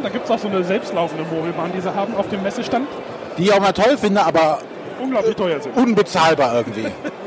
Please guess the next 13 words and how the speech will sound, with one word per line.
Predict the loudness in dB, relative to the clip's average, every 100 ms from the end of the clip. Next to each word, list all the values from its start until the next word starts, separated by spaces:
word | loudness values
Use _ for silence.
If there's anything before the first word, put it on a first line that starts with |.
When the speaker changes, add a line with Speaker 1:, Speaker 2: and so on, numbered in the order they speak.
| -12 -10 -10 -10 -10 -8 -8 -8 -10 -10 -10 -10 -12 -10 -10 -8 -8 -8 -10 -10 -10 -10 -10 -10 -10 -10 -10 -8 0
Speaker 2:
So. | 4 6 4 0 -10 -12 -12 -12 -12 -12 -12 -12 -12 -12 -12 -12 -12 -10 -10 -12 -12 -12 -12 -12 -12 -12 -10 -10 -10 -8 0
Speaker 1:
So. |
Speaker 2:
Jetzt | 2 2
kommen | 2 2
wir | 2
zu | 0
Spielen, | 0 2 2
die | 2
man | 2 2
schon | 4
mal | 2
gehört | 4 4 4 4
hat. | 2